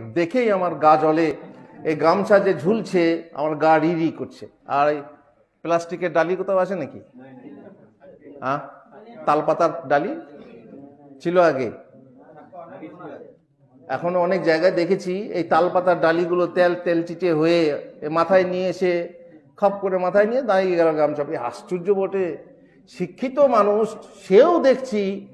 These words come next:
উজু করার পরে ওই গামছা দিয়ে মুখ মুছছে, হাত মুছছে। আরে ভাই, এখনই করোনা গেল,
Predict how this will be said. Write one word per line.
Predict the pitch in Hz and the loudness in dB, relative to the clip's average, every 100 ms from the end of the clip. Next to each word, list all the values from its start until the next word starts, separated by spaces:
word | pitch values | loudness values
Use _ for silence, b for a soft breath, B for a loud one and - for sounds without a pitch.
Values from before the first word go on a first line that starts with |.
| _ b b | _ b b
উজু | 196 202 247 | -4 -2 -2
করার | 247 247 240 226 | 2 4 6 4
পরে | - 214 233 285 262 | 6 4 6 8 8
ওই | 240 | 8
গামছা | 202 196 208 202 196 | 6 4 4 4 4
দিয়ে | 190 185 | 6 2
মুখ | 170 165 | 2 -2
মুছছে, | 147 160 160 165 | -2 -6 -2 0
হাত | 139 139 | 0 -2
মুছছে। | 139 131 - 127 - _ _ _ _ - - _ _ _ _ | -4 -10 -12 -18 -20 _ _ _ _ -20 -20 _ _ _ _
আরে | - 226 | -2 0
ভাই, | 220 269 247 | 4 6 6
এখনই | 254 269 277 | 4 0 0
করোনা | 240 240 269 247 | 4 6 8 6
গেল, | 208 196 | 6 4